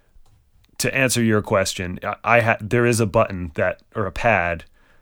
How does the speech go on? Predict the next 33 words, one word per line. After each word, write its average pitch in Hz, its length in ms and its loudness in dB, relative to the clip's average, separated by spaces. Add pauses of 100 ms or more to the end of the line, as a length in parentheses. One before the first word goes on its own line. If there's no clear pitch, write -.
(120)
that 92 320 -2 (100)
stops 101 380 2
everything. - 440 -12 (1120)
And 104 280 0
you 139 300 -2
can 131 220 -2
get 104 280 -2
by, 78 540 -2 (220)
you 87 300 -6
can 110 160 -2
do 92 260 -4
it. 82 240 -12
When 127 200 0
you, 143 120 4
when 143 160 0
you 147 100 4
do 196 160 2
it 123 160 0
this 143 200 2
way, 107 200 2
where 98 260 -2
it's - 180 -6
like 92 360 -4 (1000)
the 117 80 -6
band 113 300 2
is 95 140 -2
doing 117 420 2
as 107 260 0
much 107 240 -2
as 90 140 -4
they 92 160 -4
can 101 480 -2 (200)
and, 85 720 -8